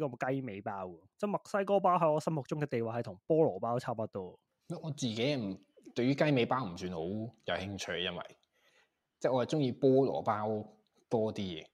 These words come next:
Speaker 2: 噉所以我應該都係墨西哥派。即係好抱歉，係啊，大家可以即係睇下鍾意邊樣啦。
Speaker 1: 啊，墨西哥包應該同菠蘿包係，即係對比噉樣樣，即係有啲奇怪啊。但係我唔知，我就覺得墨西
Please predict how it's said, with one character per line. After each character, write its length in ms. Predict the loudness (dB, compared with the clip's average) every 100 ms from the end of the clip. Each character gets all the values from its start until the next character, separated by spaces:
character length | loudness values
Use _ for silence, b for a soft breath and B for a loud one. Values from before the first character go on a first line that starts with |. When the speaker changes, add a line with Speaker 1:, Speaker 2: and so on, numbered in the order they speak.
| _ -8
Speaker 2:
噉 120 | -2
所 80 | 0
以 40 |
我 120 | 2 2
應 80 |
該 100 | 0
都 80 | 0
係 100 | 0
墨 140 | -2 -8
西 260 | -4 -4
哥 200 | 0 -2
派。 320 | -2 -4 -6 -8 _ _ b _ _ _ _ _ _
即 100 | -6
係 100 | -6 -12
好 160 | -4 -4
抱 240 | -2 -4
歉， 180 | -4 -6 -8 -10
係 140 | -6 -2
啊， 20 |
大 140 | 2
家 80 | 2
可 120 | 2
以 380 | 2 2 0 -2
即 100 | 0 0
係 140 | 0
睇 60 | 0
下 180 | -2
鍾 280 | -2 -4 -4
意 100 | -2
邊 280 | -4 -4 -4
樣 40 | -6
啦。 200 | -8 -12 -16 _ _ _ -4
Speaker 1:
啊， 80 | 0
墨 100 | 0
西 200 | 2 0
哥 200 | 2 0 -2 _ -2
包 200 | 2 2
應 60 | 2
該 120 | 0
同 220 | -2 -6 -2
菠 140 | 0
蘿 140 | 0 -2
包 220 | 0 0
係， 380 | -2 -8 -12 -16 _ _ -8
即 80 | 0
係 20 |
對 260 | 4 4
比 100 | 2
噉 220 | -4 -4 -4
樣 160 | -4
樣， 360 | -6 -8 -10 -12 b b b b b _ _
即 100 | -6
係 80 | -6 -4
有 160 | -4
啲 100 | -2 -2
奇 160 | -2
怪 240 | -2 -2 0
啊。 80 | 0
但 140 | 0
係 40 | 0
我 60 | 0 -2
唔 40 |
知， 100 | 4
我 100 | 4
就 100 | 4
覺 80 | 2
得 40 | 2
墨 140 |
西 100 | 2